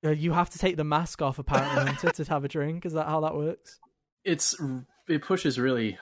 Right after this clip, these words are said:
Speaker 3: hard down on my nose, so it's hard to get, like, the cup up without, like,
Speaker 1: I'm just
Speaker 3: hitting me.
Speaker 1: picturing, I am just picturing Joker in, like, a dungeon or whatever,
Speaker 3: <laughs>
Speaker 1: going, "Guys, I need a drink," and they're like, "Joker, don't do it," and he takes his mask off, and then Arsene just, like, destroys everything around them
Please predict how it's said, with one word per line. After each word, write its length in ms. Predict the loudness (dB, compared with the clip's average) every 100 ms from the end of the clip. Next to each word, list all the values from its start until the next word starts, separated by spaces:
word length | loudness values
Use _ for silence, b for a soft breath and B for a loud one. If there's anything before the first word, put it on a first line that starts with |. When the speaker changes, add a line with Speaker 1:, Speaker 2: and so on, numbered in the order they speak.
| -4
Speaker 3:
hard 320 | 0 0 -2
down 260 | -2 0 0
on 140 | -2
my 160 | -4 -6
nose, 520 | -6 -6 -6 -8 -8
so 220 | -8 -8
it's 100 | -8 -6
hard 220 | -6 -6
to 100 | -8
get, 200 | -8 -8
like, 280 | -10 -12 -12
the 220 | -12 -12 -16 -20
cup 280 | -10 -8 -6
up 160 | -10 -10
without, 320 | -10 -8 -6
like, 280 | -4 -6 -8 _ _ _ _ _ _ _ _ _ _ 2
Speaker 1:
I'm 160 | 4
just 140 | 4 0
Speaker 3:
hitting 240 | 2 2
me. 60 | 0
Speaker 1:
picturing, 480 | -2 -2 -2 -6 -10 -6
I 120 | -6
am 140 | -4
just 200 | -8 -8
picturing 600 | -6 -6 -6 -4 -2 -4
Joker 540 | -2 -2 -2 -4 -8 -8
in, 220 | -8 -6
like, 200 | -6 -4
a 40 |
dungeon 440 | 0 2 4 2 2
or 120 | 2
whatever, 420 | 2 0 -4 -4
Speaker 3:
<laughs> 120 | 0
Speaker 1:
going, 180 | 0 0
"Guys, 320 | 0 2 2
I 100 | 0
need 220 | 0 0
a 80 | -2
drink," 340 | 0 0 0 -2
and 100 | 2
they're 60 |
like, 220 | 4 2
"Joker, 340 | 6 6 6 6
don't 240 | 4 4
do 220 | 6 8
it," 60 | 8
and 60 | 4
he 60 |
takes 300 | 2 0 0
his 80 | -2
mask 340 | 4 4 4
off, 140 | 0 2
and 80 | 4
then 100 | 6
Arsene 440 | 6 6 4 4
just, 140 | 2
like, 180 | 2 2
destroys 440 | 0 0 6 6 6
everything 380 | 4 4 2
around 340 | 2 4 4 0
them 160 | -4